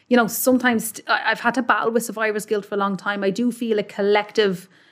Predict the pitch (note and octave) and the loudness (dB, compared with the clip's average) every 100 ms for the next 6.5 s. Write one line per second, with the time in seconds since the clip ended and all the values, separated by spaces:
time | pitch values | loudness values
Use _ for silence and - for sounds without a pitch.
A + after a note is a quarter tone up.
0 | _ - G#3+ G#3 G3+ G3 G#3+ G3+ G3+ - | _ -2 4 4 4 4 4 2 -4 -8
1 | G#3+ G3 A3+ G3+ F#3+ G3 F#3+ - G3 G3+ | -6 -4 -2 -2 -2 -4 -4 0 0 0
2 | G3 G3+ F#3 F#3+ - - _ _ - G3 | -4 -4 -4 -4 -6 -16 _ _ -4 2
3 | F#3 F#3+ F#3 - - G#3 G3 G3+ - G#3+ | 4 4 0 -6 -2 0 0 -2 -2 2
4 | G#3 G3+ F#3+ - - _ _ _ - A3 | 4 4 2 -4 -18 _ _ _ -2 -2
5 | A#3 G#3+ A3 - - - - - B3 B3+ | -2 -4 -6 -8 -6 -6 -4 2 4 6
6 | B3 A#3 G#3 G#3 G3+ | 4 2 2 2 0